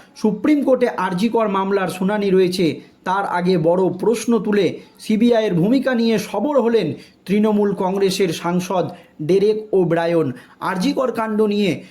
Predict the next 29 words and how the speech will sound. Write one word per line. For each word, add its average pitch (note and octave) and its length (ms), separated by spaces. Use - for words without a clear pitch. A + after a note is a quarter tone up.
সিবিআইয়ের A3+ 520
ভূমিকা A#3+ 400
নিয়ে A3 220
এবার G3+ 280
মুখ A3 280
খুলেই A#3 380
বিস্ফোরক B3+ 680
মন্তব্য G#3 580
করলেন F#3+ 480
তৃণমূল G3+ 460
সাংসদ F3+ 640
ডেরেক F3+ 380
ওব্রায়ন। E3+ 580
সোশ্যাল B3+ 420
মিডিয়ায় A#3 360
ডেরেক G#3 360
লিখেছেন, A3 560
"আরজি G3+ 360
কর B3+ 240
কাণ্ডে G#3 560
সিবিআই A3+ 500
কবে G3+ 220
চার্জশিট F#3+ 560
দাখিল F#3 400
করে G#3 360
অভিযুক্তদের A#3+ 800
বিচার G3+ 340
শুরু F#3+ 300
করবে? G3 500